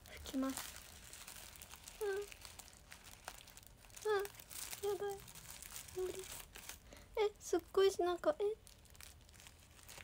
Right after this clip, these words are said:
え。え、すっごいなんか、え。さっきのさ、全然海苔散らばらなかったから油断してたら、今回なんかすっ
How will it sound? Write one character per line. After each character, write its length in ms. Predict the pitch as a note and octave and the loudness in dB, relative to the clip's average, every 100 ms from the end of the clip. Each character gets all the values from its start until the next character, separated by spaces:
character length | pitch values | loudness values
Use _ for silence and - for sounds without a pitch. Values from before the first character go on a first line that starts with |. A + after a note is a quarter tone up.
| - - - - - - - - - - - - - | -14 -20 -14 -10 -10 -10 -14 -14 -14 -20 -20 -20 2
え。 60 | G4+ | 2
え、 80 | A4+ | 2
す 180 | - F4 | 0 -2
っ 40 | - - | -2 4
ご 80 | G#4 | 10
い 120 | G#4+ G4+ | 12 12
な 80 | F4+ | 10
ん 40 | |
か、 320 | - D4+ C#4 - - - - - - | 6 6 6 2 -8 -16 -18 -14 -2
え。 160 | F#4 G#4+ - - - - - - - - - - - | -2 -2 -8 -12 -14 -14 -14 -16 -14 -14 -16 -14 4
さ 80 | G#4 | 6
っ 40 | G4+ - | 6 8
き 140 | E4+ | 8
の 160 | D#4 D4+ | 10 8
さ、 200 | D4+ C#4+ | 8 8
全 280 | D#4 D#4+ D#4+ | 6 6 4
然 220 | E4 D#4+ | 4 4
海 180 | D#4+ D#4+ | 4 2
苔 120 | E4 | 0
散 220 | - D#4 | 0 6
ら 120 | D4+ | 8
ば 160 | D4 D#4 | 8 6
ら 140 | D#4 | 6
な 180 | D#4 D#4+ | 4 0
か 140 | - D4+ | 2 0
っ 60 | - | 2
た 100 | D4 | -2
か 160 | - D4 | 0 2
ら 80 | C#4 | 2
油 180 | C4+ C4+ | 2 2
断 260 | E4+ E4+ | 0 -2
し 80 | - | -4
て 180 | - E4 | -4 -4
た 180 | - E4 | -2 -2
ら、 120 | E4+ - - - - - - - - | -2 -4 -18 -20 -20 -20 -20 -20 -6
今 220 | - F4+ | 4 4
回 260 | F4 E4+ E4+ | 4 0 2
な 80 | D#4+ | 0
ん 60 | |
か 120 | D#4 | -2
す 140 | D4+ | -2
っ 40 | E4+ | -2